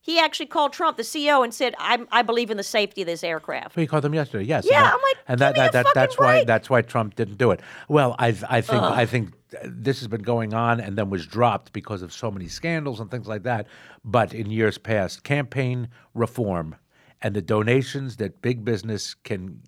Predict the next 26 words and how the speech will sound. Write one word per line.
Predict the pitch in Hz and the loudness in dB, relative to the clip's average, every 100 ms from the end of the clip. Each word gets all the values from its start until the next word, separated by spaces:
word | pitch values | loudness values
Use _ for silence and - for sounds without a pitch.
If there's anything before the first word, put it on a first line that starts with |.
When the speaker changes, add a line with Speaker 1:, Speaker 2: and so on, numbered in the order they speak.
| _ | _
Speaker 2:
uh, | 101 92 90 98 113 | -12 -10 -12 -14 -8
give | 95 120 | -4 -2
any | 110 110 113 | -2 -6 -4
candidate | 113 110 104 104 107 - - - _ | -6 -6 -6 -8 -8 -12 -20 -20 _
is | 113 104 95 - - _ _ _ _ _ _ - | -2 -2 -4 -8 -14 _ _ _ _ _ _ -6
<laughs> | - - 139 139 120 | -4 -4 -2 -2 -2
an | 147 135 _ | -2 -4 _
outrage. | - 113 123 127 123 117 104 98 87 73 65 190 | -2 2 2 0 -4 -4 0 0 0 -6 -12 -6
Speaker 1:
Yeah. | 190 - 156 - | -2 -2 -4 -8
Speaker 2:
It | - 127 | 0 4
is | 127 | 4
Speaker 1:
Yeah. | 185 131 | 4 2
Speaker 2:
an | 107 - | -2 -4
outrage. | 101 113 104 110 104 95 - - | 2 2 2 -4 -4 -6 -8 -4
And | 120 - | -4 -2
I, | 101 127 131 135 - _ _ _ _ _ | 0 2 2 0 -4 _ _ _ _ _
I | - 123 | -2 2
don't | 117 113 85 | 2 2 -4
blame | 101 104 127 160 175 | -4 2 4 4 2
these | 185 - | -2 -4
companies | - 170 175 185 170 | -6 -4 -2 -4 -4
for | - 104 | -6 -8
giving | 82 107 104 | -6 -6 -6
all | 95 110 135 139 | -6 0 0 2
that | 139 139 | 2 2
money | 131 135 160 190 | 0 0 0 -2